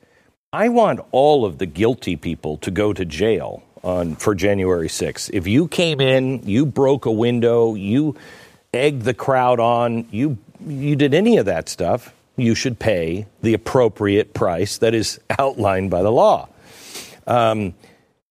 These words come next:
and, and we've said, I remember at the very beginning, "Don't go because you don't know who you're gonna be standing next to." And that was in reference to the Whitmer case, um, where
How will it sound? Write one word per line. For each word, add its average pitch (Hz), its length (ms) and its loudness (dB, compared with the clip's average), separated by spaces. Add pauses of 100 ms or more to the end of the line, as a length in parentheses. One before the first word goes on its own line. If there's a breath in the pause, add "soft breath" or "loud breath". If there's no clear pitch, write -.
(640)
and, 143 320 0 (460)
and 139 260 2
we've 214 420 4 (720)
said, 160 360 4
I 135 60 6
remember 139 400 4
at 117 80 2
the 123 80 0
very 120 240 4
beginning, 101 680 0
"Don't 131 340 2
go 123 380 4
because 117 380 0
you 104 120 2
don't 104 360 0
know 98 360 2
who 110 160 0
you're 113 220 0
gonna 98 160 -2
be 98 120 -2
standing 92 440 -2
next 156 320 -2
to." 78 200 -4
And 92 100 -2
that 165 140 0
was 214 160 -4
in 127 120 0
reference 98 540 -2
to 92 320 -4 (140)
the 101 100 -2
Whitmer 127 420 -2
case, - 460 -12 (880)
um, 95 560 0 (160)
where 104 640 0